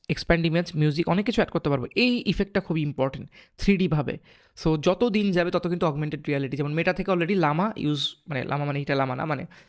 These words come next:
ওদের যে এআই llama already চলে এসছে। তারপর ধরেন মেটার যে গ্লাস যারা ইউজ করে, অনেকে কিন্তু এই যে এইগুলা অনেক ইম্পর্টেন্ট, এটা না মানে এটা অনেক ইম্পর্টেন্ট হবে। So এই প্লেসমেন্টগুলো এখন থেকে আপনারা ইউজ করা শুরু করেন। এটা খুব underrated টিপস, এটা খুব যে কাজে লাগবে তা না, but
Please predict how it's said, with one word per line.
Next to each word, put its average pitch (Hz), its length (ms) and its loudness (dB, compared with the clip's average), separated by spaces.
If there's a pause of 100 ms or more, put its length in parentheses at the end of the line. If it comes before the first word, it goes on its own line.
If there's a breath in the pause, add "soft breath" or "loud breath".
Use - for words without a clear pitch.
(360 loud breath)
ওদের 143 160 -2
যে 143 140 2
এআই 147 220 2
llama 147 280 -2
already 147 280 -2 (280)
চলে 151 180 0
এসছে। 139 220 -4
তারপর 131 240 -2
ধরেন 143 180 -2
মেটার 143 240 -2
যে 143 120 -6
গ্লাস 151 240 2
যারা 147 140 0
ইউজ 139 200 0
করে, 131 280 -2 (400 loud breath)
অনেকে 208 280 2
কিন্তু 208 240 2
এই 208 100 4
যে 143 100 -2
এইগুলা 165 320 4
অনেক 175 240 0
ইম্পর্টেন্ট, 151 360 0
এটা 185 160 0
না 165 120 2
মানে 151 160 -2
এটা 156 180 2
অনেক 156 160 -2
ইম্পর্টেন্ট 135 340 -4
হবে। 131 140 -6
So - 20 -2
এই 185 160 2
প্লেসমেন্টগুলো 190 480 2
এখন 160 140 -2
থেকে 160 120 -4
আপনারা 143 180 0
ইউজ 127 120 -2
করা 120 140 -2
শুরু 131 160 -4
করেন। - 180 -8 (300 loud breath)
এটা 170 120 2
খুব 220 120 2
underrated 175 360 2
টিপস, - 320 -4
এটা 143 180 0
খুব 151 180 -2
যে 170 100 2
কাজে 156 180 0
লাগবে 151 180 -2
তা 147 140 0
না, 160 100 0
but 185 320 -2